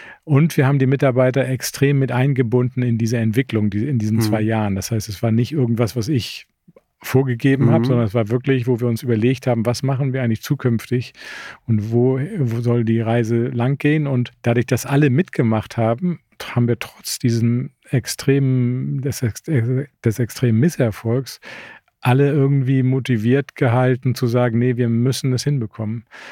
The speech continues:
Speaker 1: Das heißt also, dieser Durchhaltewille war sehr hoch und damit auch, ähm, die Chance oder ja, dann am Ende auch, ähm, dass wir eben nicht schnell aufgegeben haben.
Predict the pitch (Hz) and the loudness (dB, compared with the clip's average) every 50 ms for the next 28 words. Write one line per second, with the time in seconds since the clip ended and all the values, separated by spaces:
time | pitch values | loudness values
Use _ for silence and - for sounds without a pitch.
0 | - - - 120 117 104 127 120 113 110 110 110 113 107 95 117 135 139 - - | -20 -6 -2 0 0 2 2 2 2 2 2 2 2 2 2 2 2 2 2 0
1 | 135 131 117 131 110 117 131 123 127 113 120 120 107 104 117 113 92 117 143 202 | 0 0 0 0 0 0 0 0 0 0 0 0 0 0 -2 0 0 0 0 0
2 | - - - _ _ _ - - - - - - - - _ _ _ - 113 101 | -2 -6 -12 _ _ _ -20 -20 -20 -20 -20 -20 -20 -20 _ _ _ -2 -2 0
3 | - 120 127 135 139 135 127 143 127 127 131 131 123 - - 135 123 123 123 120 | 2 2 2 2 2 0 0 0 2 2 2 0 -2 -2 0 0 2 2 2 0
4 | 123 120 113 - - 120 113 110 - - 120 123 131 139 131 - - 139 117 117 | -2 -4 -4 -2 -2 -2 0 0 0 -2 0 0 0 0 -2 -2 -2 -2 0 0
5 | 110 113 120 123 117 110 104 - - 117 113 117 117 117 117 120 120 127 123 127 | 0 0 -2 -2 -2 -2 -4 -4 -4 -2 -2 -2 -2 0 0 2 2 2 2 2
6 | 123 131 147 143 127 123 120 - - - - 139 123 120 117 120 117 110 120 110 | 0 0 -2 0 0 0 -2 -2 -6 -6 -2 0 0 0 0 0 -2 -2 -4 -4
7 | - - 117 113 120 123 117 110 117 117 117 - - - - 127 127 131 131 120 | -4 -2 -2 -2 0 -2 -2 0 0 -2 -2 -4 -4 -2 -2 -2 0 0 -2 -4
8 | - 110 98 107 104 101 104 110 110 113 113 | -4 -4 -4 -4 -4 -2 -4 -4 -4 -6 -8